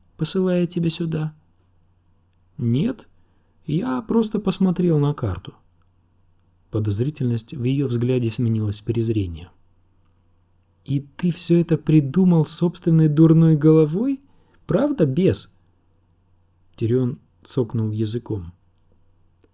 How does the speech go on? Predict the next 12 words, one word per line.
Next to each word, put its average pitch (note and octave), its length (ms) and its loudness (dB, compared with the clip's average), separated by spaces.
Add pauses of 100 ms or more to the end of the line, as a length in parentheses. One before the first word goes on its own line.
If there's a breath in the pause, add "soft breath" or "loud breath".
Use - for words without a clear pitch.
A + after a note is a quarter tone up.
(460)
"Скажи F3+ 440 -2
мне G3 200 4
вот F3+ 240 2
что, G2+ 280 -6
дрожайшая B2 680 0
сестрица. A#2 760 -8 (760)
Не B2+ 160 2
будь G#3 280 -2
перевес D#3+ 460 4
на D#3 140 2
нашей D3+ 320 2
стороне. C#3 600 -4